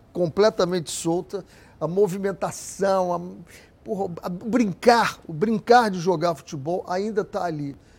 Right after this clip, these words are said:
É, é por isso eu tenho uma teoria que toda a categoria de base devia começar todo dia com vinte e cinco minutos de pelada,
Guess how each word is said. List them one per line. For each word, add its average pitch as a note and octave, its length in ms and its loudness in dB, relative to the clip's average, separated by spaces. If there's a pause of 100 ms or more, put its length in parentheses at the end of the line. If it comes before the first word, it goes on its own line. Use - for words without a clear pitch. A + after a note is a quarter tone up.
(240)
É, D3 400 -6
é - 20 -8
por - 160 -14
isso G#3+ 140 -4
eu - 20 2
tenho G#3 200 -2
uma F#3+ 100 0
teoria E3 500 -2
que - 100 -20
toda A3+ 280 2
a - 20 -2
categoria E3+ 540 -2
de C#3+ 80 -6
base D#3 260 -2
devia D#3+ 180 -4
começar F3 440 -4
todo A3+ 400 -2
dia F3 340 -4 (300)
com F3+ 120 -8
vinte F3 380 -2
e - 40 -8
cinco B3 340 -8
minutos G3+ 340 -6
de F#3+ 120 -10
pelada, G3 1000 6